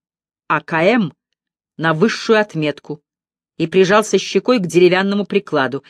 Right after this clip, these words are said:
Это было его личное оружие. Оружейник из Аддис-Абебы отрегулировал действие механизма и отшлифовал изнутри ствол, а заодно установил на автомат станок, чтобы стрелять с земли. Все это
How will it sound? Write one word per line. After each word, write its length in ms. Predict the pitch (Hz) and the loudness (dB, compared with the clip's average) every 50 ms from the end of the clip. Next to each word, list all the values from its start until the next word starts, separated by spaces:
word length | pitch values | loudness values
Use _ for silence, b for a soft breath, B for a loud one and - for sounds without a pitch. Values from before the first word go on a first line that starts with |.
| B B B B | B B B B
Это 180 | 151 - 165 | -6 -4 -2
было 160 | 160 151 147 | -2 0 0
его 180 | 156 151 143 156 | 0 0 0 0
личное 480 | 151 151 160 - - - - 143 151 - - | -2 -2 -4 -8 -10 -10 -8 -8 -8 -6 -6
оружие. 540 | 156 151 147 131 120 113 120 123 123 131 _ _ _ _ _ _ _ _ _ _ _ _ _ _ _ _ _ _ _ _ _ _ _ | -6 -4 -4 -6 -8 -8 -12 -14 -14 -16 _ _ _ _ _ _ _ _ _ _ _ _ _ _ _ _ _ _ _ _ _ _ _
Оружейник 720 | - 143 160 170 185 165 165 214 214 208 196 196 190 - | -4 -2 0 2 2 2 2 2 2 4 2 0 -2 -4
из 280 | - 190 180 156 139 - _ | -4 -4 -4 -4 -6 -8 _
Аддис-Абебы 760 | 175 170 170 156 180 170 - - 175 170 160 185 196 190 233 | -2 -2 -2 0 -2 -4 -2 -2 -2 0 2 2 2 2 2
отрегулировал 840 | 247 - - 214 - 196 180 175 165 175 175 190 196 214 202 208 196 | 0 0 -2 -4 -2 -2 0 0 2 4 4 4 4 4 2 2 2
действие 640 | 175 160 139 180 190 190 180 - - - 170 165 170 | 0 0 2 2 2 2 2 -2 -6 -6 -4 -4 -4
механизма 640 | 165 160 - 160 156 165 190 196 190 220 240 247 b b b b b b b | -4 -6 -4 -4 -4 -2 -4 -4 -2 -2 -4 -4 b b b b b b b
и 120 | 196 202 - | -6 -6 -4
отшлифовал 800 | - 190 - - - - 196 180 - 180 165 165 175 180 202 214 | -4 -4 -4 -4 -4 -4 -4 -2 0 0 0 2 2 0 0 -2
изнутри 400 | 214 185 185 190 185 - 202 233 | -4 -4 -4 -6 -6 -4 -4 -6
ствол, 560 | 220 - - - - 240 269 269 214 147 120 - _ _ _ _ _ _ _ _ _ _ _ _ _ _ _ _ _ _ - | -6 -6 -8 -8 -4 0 2 2 2 0 -2 -6 _ _ _ _ _ _ _ _ _ _ _ _ _ _ _ _ _ _ -4
а 140 | 156 165 165 | -2 -2 -2
заодно 480 | 147 180 180 180 175 180 202 208 196 | -2 -2 -2 -2 0 0 0 0 0
установил 560 | 185 180 - - 185 185 180 185 185 185 175 | -2 -2 -4 -6 -4 -2 0 2 4 2 2
на 160 | 170 170 170 165 | 2 0 -2 -2
автомат 460 | 160 - 175 170 170 165 160 160 - | -4 -4 -4 -4 -2 -2 -4 -6 -10
станок, 440 | - - - 170 170 160 131 - - | -10 -6 -4 -4 -2 -4 -6 -8 -10
чтобы 300 | - - 135 123 127 131 | -12 -12 -12 -10 -10 -12
стрелять 440 | - - 156 151 143 143 135 135 | -12 -8 -8 -6 -4 -4 -6 -8
с 40 | 135 | -8
земли. 420 | 139 147 156 151 139 127 120 104 _ _ _ _ _ _ _ _ _ _ _ _ _ _ _ _ - | -6 -4 -4 -4 -4 -4 -6 -8 _ _ _ _ _ _ _ _ _ _ _ _ _ _ _ _ -20
Все 340 | - - - - 330 339 | -20 -8 -4 -2 0 0
это 380 | 330 320 320 294 285 269 269 | 0 0 0 0 0 0 0